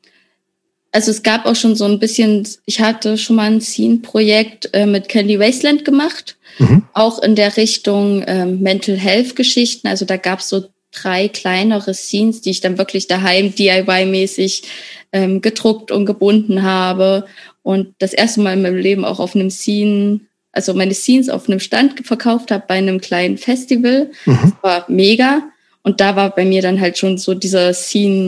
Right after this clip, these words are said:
Speaker 1: Scene-Spirit da, dieses
Speaker 2: Also auch was
Speaker 1: da was machen.
Speaker 2: Gedrucktes tatsächlich
Speaker 1: Ja.
Speaker 2: in der Hand zu halten und nicht nur in Anführungszeichen
Speaker 1: Genau.
Speaker 2: online zu haben.
Speaker 1: Also ich, dadurch kam ich auch viel damit in Berührung, also über Instagram kam ich auf andere Scenes wie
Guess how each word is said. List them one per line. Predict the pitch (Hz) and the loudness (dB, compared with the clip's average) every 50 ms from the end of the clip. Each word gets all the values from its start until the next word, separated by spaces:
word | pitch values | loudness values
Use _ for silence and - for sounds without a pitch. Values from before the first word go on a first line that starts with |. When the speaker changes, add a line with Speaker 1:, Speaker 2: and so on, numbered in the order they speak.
| 190 185 _ _ _ _ _ _ _ _ _ _ _ _ _ _ | -4 -6 _ _ _ _ _ _ _ _ _ _ _ _ _ _
Speaker 1:
Scene-Spirit | - - - - - 214 202 202 190 190 190 185 | -14 -14 -4 0 2 4 4 4 4 2 2 2
da, | 180 180 180 180 | 2 4 2 2
dieses | 175 175 175 175 175 180 | 0 -2 -4 -2 0 2
Speaker 2:
Also | 202 - - 220 | 2 4 4 4
auch | 208 202 - - | 4 4 4 2
was | - 101 - | 0 0 0
Speaker 1:
da | - | 0
was | - - - - | -2 -2 0 2
machen. | 104 104 | 2 4
Speaker 2:
Gedrucktes | - 101 113 113 120 - 117 110 101 95 - - - - - _ - | 4 4 4 4 2 4 4 4 4 4 2 -2 -6 -8 -10 _ 0
tatsächlich | - 107 170 170 104 104 101 95 | 2 4 4 6 6 4 4 4
Speaker 1:
Ja. | - | 6
Speaker 2:
in | 113 110 | 6 6
der | 98 101 | 6 6
Hand | 101 104 98 | 4 4 4
zu | - 104 98 | 4 2 2
halten | 101 98 101 98 101 | 2 2 2 2 2
und | 98 95 | 2 2
nicht | 95 92 - - - - | 2 0 -2 -2 0 2
nur | 101 104 98 101 101 98 110 | 4 6 6 6 4 4 2
in | 110 101 | 0 -2
Anführungszeichen | 95 92 - 104 95 101 110 160 226 208 | -4 -4 -4 -4 -4 -2 0 2 2 4
Speaker 1:
Genau. | 202 190 180 175 | 4 2 2 0
Speaker 2:
online | 185 202 | 0 -2
zu | - 117 | -4 -4
haben. | 110 104 92 - _ _ - - - - - - _ _ - | -6 -6 -8 -12 _ _ -20 -20 -20 -20 -20 -20 _ _ -2
Speaker 1:
Also | 202 202 - 208 | -2 0 2 2
ich, | 127 104 202 - - _ | 2 0 -2 -4 -6 _
dadurch | - 196 190 196 208 202 - | -2 0 0 0 0 -2 -2
kam | - 190 185 185 226 | -4 -2 0 2 2
ich | 214 - - | 2 0 -2
auch | - - | -6 -8
viel | - - - 208 202 | -6 -2 0 0 2
damit | 196 208 202 202 190 | 2 2 2 0 0
in | 202 - 190 196 190 180 - | 0 0 0 0 0 0 -4
Berührung, | - 185 - 202 208 208 202 | -8 -6 -4 -2 -2 0 0
also | 185 180 180 - 180 - - - | -2 -2 -4 -4 -6 -6 -6 -6
über | - 180 180 - 190 185 175 | -6 -4 -2 0 0 0 0
Instagram | - - - - - 190 185 - - - 175 180 180 185 185 185 185 185 - | -2 -4 -4 -2 -2 -2 -2 -4 -6 -4 -2 0 0 0 0 0 -2 -4 -4
kam | - 196 185 190 | -4 -2 -2 -2
ich | 185 - - | -2 -4 -6
auf | - - - | -8 -6 -4
andere | 202 208 202 - - 202 | -4 -4 -4 -4 -6 -8
Scenes | - - - 208 202 196 196 196 - - _ | -6 -4 -2 -2 0 -2 -2 -6 -8 -12 _
wie | 185 180 180 185 185 190 190 190 | -6 -4 -4 -2 -2 -2 -2 -4